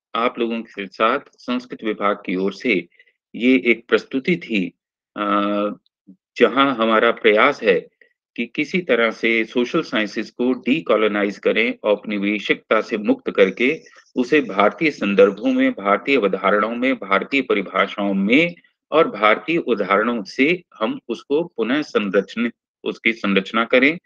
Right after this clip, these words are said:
उसका पुनः निर्माण करें और उसमें जो corrections करने वाली हैं, उनको हम लाएं और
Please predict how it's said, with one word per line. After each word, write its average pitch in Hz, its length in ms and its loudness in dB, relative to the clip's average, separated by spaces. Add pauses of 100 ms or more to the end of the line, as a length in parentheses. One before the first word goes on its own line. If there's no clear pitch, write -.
(440)
उसका 127 240 2
पुनः 135 340 4
निर्माण 107 480 2
करें 143 340 -2 (280)
और 151 220 2
उसमें 123 400 -4
जो 120 140 -4
corrections - 720 -2
करने 110 300 -2
वाली 98 300 0
हैं, 95 220 -6 (500)
उनको 135 340 2
हम 123 280 -4 (760)
लाएं 120 460 2
और 110 480 0